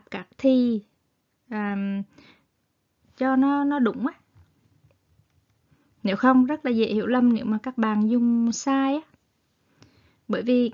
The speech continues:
cái quan trọng nhất á, là cái ngữ pháp về các thì ha. Thì dùng các cái từ này rất là nhiều, cho nên các bạn cố gắng học ha. À, các bạn nhìn vào cái chữ giữ,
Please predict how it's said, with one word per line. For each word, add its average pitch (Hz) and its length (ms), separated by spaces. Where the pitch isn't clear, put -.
cái 277 160
quan 277 280
trọng 233 240
nhất 285 180
á, 415 100
là 226 420
cái 262 100
ngữ 254 220
pháp 233 240
về 240 160
các 190 280
thì 262 300
ha. 285 100
Thì 240 140
dùng 233 280
các 196 220
cái 254 160
từ 254 180
này 240 220
rất 294 200
là 269 80
nhiều, 247 340
cho 226 100
nên 240 260
các 254 220
bạn 202 360
cố 190 200
gắng 214 480
học - 300
ha. 277 120
À, 226 520
các 277 140
bạn 233 240
nhìn 247 180
vào 254 180
cái 269 100
chữ 247 500
giữ, 247 560